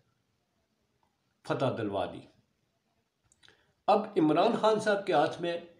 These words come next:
इनकी मुकम्मल चाबी आ चुकी है। अब इमरान खान साहब आज रात जो है,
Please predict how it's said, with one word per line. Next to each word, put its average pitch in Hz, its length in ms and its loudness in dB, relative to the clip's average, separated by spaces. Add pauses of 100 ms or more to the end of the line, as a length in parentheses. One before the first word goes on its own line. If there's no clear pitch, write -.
(160)
इनकी 160 420 -6
मुकम्मल 170 640 -2
चाबी 113 360 -2
आ 90 140 -8
चुकी 90 320 -20
है। - 200 -20 (880)
अब 208 300 0
इमरान 160 420 2
खान 180 280 -2
साहब 165 460 -4
आज 143 260 0
रात 147 300 0
जो 135 120 -4
है, 110 180 -6